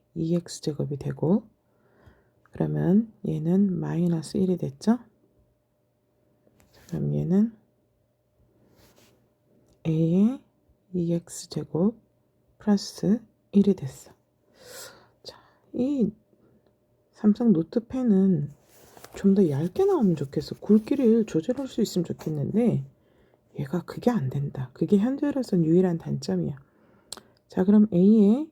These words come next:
이 엑스 제곱이 되고, 마이-, 어? 잠깐 다시. 쓴 걸 또 쓸라 그래. 자, 이렇게 됐지? 자, 일단 여기까지 정리가 됐어요. 그쵸?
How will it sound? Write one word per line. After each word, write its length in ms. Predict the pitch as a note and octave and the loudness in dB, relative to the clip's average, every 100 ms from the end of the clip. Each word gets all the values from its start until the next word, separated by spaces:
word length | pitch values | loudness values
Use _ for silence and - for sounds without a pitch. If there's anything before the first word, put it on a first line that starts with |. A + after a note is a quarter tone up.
| - | -10
이 200 | F#3 F3+ | -4 0
엑스 240 | A3 - | 0 -2
제곱이 340 | - F3 E3 E3 | -10 -8 -6 -6
되고, 460 | D#3+ D3 A3+ D4 - _ _ _ _ _ - | -8 -4 -4 -4 -8 _ _ _ _ _ -6
마이-, 200 | D#3+ - - | -6 -4 0
어? 180 | E4 F#4 _ _ | 0 0 _ _
잠깐 320 | - - F3+ | -20 -6 -6
다시. 440 | D3+ D3+ C#3 - C3+ _ _ _ _ _ - | -6 -10 -10 -10 -10 _ _ _ _ _ -18
쓴 200 | - B3 | -6 -2
걸 160 | A#3 G#3 | 0 0
또 100 | A#3 | -2
쓸라 340 | - A3 F3+ | -2 -4 -4
그래. 140 | - - _ _ _ _ _ _ _ _ _ _ _ _ - | -10 -20 _ _ _ _ _ _ _ _ _ _ _ _ -14
자, 140 | - - | -12 -2
이렇게 300 | F#3+ G#3+ - | 0 2 0
됐지? 460 | D3+ C3+ - F3+ B3 - _ _ _ _ _ - - - - - - _ | -6 -8 -2 0 0 -4 _ _ _ _ _ -16 -16 -20 -20 -20 -20 _
자, 120 | - - | -14 -2
일단 300 | F#3 G3+ F3 | 0 2 0
여기까지 540 | D3 D#3 F#3+ - D3+ C#3+ | 0 -2 -2 -2 -6 -8
정리가 420 | - D3 D3+ D3 | -6 -6 -6 -8
됐어요. 380 | C#3 - - C#3 | -10 -10 -8 -8
그쵸? 300 | C#3 - | -6 -8